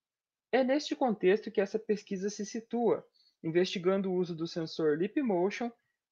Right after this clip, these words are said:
como uma forma de interação que possibilite a criação de diferentes estratégias de ensino às crianças surdas,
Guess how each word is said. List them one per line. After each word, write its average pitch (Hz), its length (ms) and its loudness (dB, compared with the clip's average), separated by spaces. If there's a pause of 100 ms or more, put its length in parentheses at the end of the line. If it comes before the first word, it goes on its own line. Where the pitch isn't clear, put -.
(240)
como 208 520 6
uma 202 200 4
forma 302 400 2
de 208 400 -4
interação 269 640 -2
que 220 140 -8
possibilite 202 600 -2
a 208 40 6
criação 185 460 0
de 180 80 -4
diferentes 185 500 -2
estratégias 208 580 0
de 190 100 -2
ensino 185 320 -4
às 208 100 -10
crianças 202 420 -6
surdas, - 480 -4